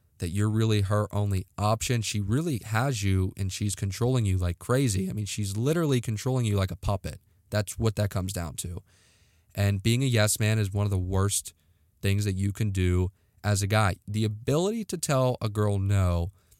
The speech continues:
especially when you do it the first time. I know I really didn't start doing it until a couple years ago. But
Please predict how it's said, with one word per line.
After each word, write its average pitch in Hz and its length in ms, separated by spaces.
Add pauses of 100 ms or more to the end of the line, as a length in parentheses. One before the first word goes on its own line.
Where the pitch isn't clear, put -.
(140)
especially 143 440
when 147 160
you 143 100
do 113 180
it 127 80
the 123 80
first 127 300
time. 123 240
I 107 120
know 113 180
I 101 120
really 104 300
didn't 113 220
start 117 240
doing 117 240
it 117 40
until 104 220
a 98 40
couple 104 260
years 101 260
ago. 127 320 (840)
But 113 200